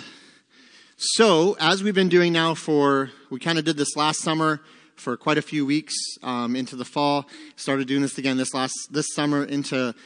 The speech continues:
uh, at least up until the next couple of weeks. Um, as I said before, really don't have a timetable on this. I'm not sure how many more of these we'll do. Um, but I, I really love the idea of just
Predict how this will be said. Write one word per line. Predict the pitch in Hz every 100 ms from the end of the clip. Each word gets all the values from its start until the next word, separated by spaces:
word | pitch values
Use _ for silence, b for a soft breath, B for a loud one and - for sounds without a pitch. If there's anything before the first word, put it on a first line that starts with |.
| B B
uh, | 123 120 117
at | - 127
least | 143 185 185
up | 160
until | 160 143 156 139 135 -
the | 143
next | 143
couple | - 151 151
of |
weeks. | 147 151 - - B B
Um, | 131 131 139
as | 160
I | 165
said | 170
before, | 151 - 165 156
really | 156
don't | 185 160
have | 160
a |
timetable | 135 - 151 165 180 170 170
on | 170
this. | 175 -
I'm | 147
not | 147
sure | - 147
how | 151
many | 147 143
more | 139 143
of | 139
these | 143 139
we'll | 135
do. | 127 143 165 170 B B -
Um, | 131 123 120
but | 147
I, | 143 139 -
I |
really | 139 139 185 165
love | 127 139 151
the | 156
idea | 151 143 147 147
of |
just | 131 135 -